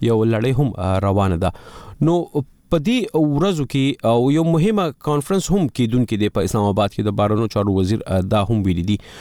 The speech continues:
نو دا حالت تاسو ته کوم، آ، طرف ته روان دي؟ آیا، آ، جوړجاړي طرف ته؟ ځکه ځینې وختونو کې بیانونه هم راغلي د حکومتي غړو لخوا نه چې، آ، اپوزیشن سره خبرو ته تیار دي. نو تاسو ته څه داسې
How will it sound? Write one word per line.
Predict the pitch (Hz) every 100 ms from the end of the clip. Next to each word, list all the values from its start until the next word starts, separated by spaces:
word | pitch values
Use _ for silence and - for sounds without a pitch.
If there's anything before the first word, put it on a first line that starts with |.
| - -
نو | 147
دا | 185
حالت | 190 220
تاسو | - 214
ته | - 190
کوم، | - 233 202 -
آ، | - 127
طرف | - 135 147
ته | 139
روان | 117 120 135 131
دي؟ | 131
آیا، | - 170 190 - -
آ، | 139 135 135 135
جوړجاړي | 117 127 117 113 151 -
طرف | 160 175
ته؟ | - 170 165 - - - - 127
ځکه | 147 185 156 151
ځینې | 131 151 190
وختونو | 160 160 180 180
کې | 147
بیانونه | 135 156 190
هم | 180 202
راغلي | 156 151 147
د |
حکومتي | 135 - 131 - 147
غړو | 131 123 113
لخوا | - 127
نه | 127
چې، | 117 - 117 107
آ، | 113 107 104 98 104 104 95
اپوزیشن | 117 120 117 147
سره | 135 120
خبرو | 113 110 120
ته | -
تیار | - 98 107
دي. | 104 101 - - - -
نو | 135
تاسو | 196 196 180
ته | 185
څه | 165
داسې | 135 143 190 190